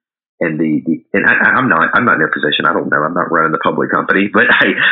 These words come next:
it feels like a deviation from what they do, a grasping at straws, and an attempt. And honestly, what they should be doing is just continue to expand globally,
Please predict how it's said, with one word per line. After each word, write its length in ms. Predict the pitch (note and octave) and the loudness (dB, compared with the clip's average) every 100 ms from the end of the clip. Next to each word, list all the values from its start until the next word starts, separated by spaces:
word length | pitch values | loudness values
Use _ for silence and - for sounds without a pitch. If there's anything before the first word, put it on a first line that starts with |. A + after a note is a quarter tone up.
| - - | 2 2
it 240 | F#2+ - | 2 2
feels 160 | A2 G2+ | 2 2
like 160 | - | 0
a 80 | F2 | 0
deviation 640 | F#2+ F#2+ F#2 F2+ F2 F2+ | 2 2 2 2 2 0
from 160 | - F2 | -2 0
what 160 | F2+ F#2 | 0 2
they 160 | F2+ | 0
do, 400 | E2+ F2 E2+ E2 | 2 2 2 0
a 80 | F2 | -2
grasping 560 | E2+ E2+ F2 - F2 D#2+ | 2 2 2 0 -4 -4
at 80 | |
straws, 640 | - D#2+ E2 D#2+ D#2+ D#2 - _ _ _ _ - | -2 0 2 2 0 -2 -6 _ _ _ _ -4
and 120 | E2+ | -2
an 120 | E2 D#2 | 0 -2
attempt. 640 | - - F2+ E2+ - - | -6 -8 0 0 0 -4
And 240 | F2+ F#2+ F2 | -2 0 2
honestly, 340 | G#2 A#2 G2 | 2 0 0
what 80 | F#2+ | 0
they 120 | F2+ | -2
should 160 | - C3+ | -2 -2
be 160 | - | -2
doing 240 | D#2+ E2+ F2 | -2 -2 -4
is 80 | - | -8
just 160 | G2 - _ - | -12 -12 _ -12
continue 380 | E2+ F#2 G2 | -8 -4 0
to 160 | G2+ F#2+ | 0 0
expand 380 | - G2 G2 F2 | 0 0 0 0
globally, 560 | E2+ F2 A2 C3 D3+ | 0 0 0 0 0